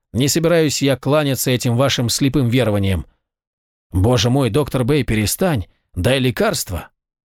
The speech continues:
Нет, пока твоя жена не откроется, никаких лекарств. Убирайтесь. Всех вас обманули ложью об Аллахе.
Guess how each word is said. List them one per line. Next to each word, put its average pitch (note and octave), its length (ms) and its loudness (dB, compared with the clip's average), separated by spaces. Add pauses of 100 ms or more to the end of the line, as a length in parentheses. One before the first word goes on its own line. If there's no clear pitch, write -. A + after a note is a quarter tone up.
(160)
Нет, A#2+ 480 0
пока C#3 300 0
твоя C3 320 2
жена C3 280 2
не B2+ 80 2
откроется, B2+ 540 -2
никаких G#2+ 440 0
лекарств. B2+ 600 -2 (220)
Убирайтесь. C#3+ 720 0 (460)
Всех D3 360 0
вас C#3 320 0
обманули C3+ 520 0
ложью C#3+ 480 2
об C3+ 100 0
Аллахе. C#3 500 -2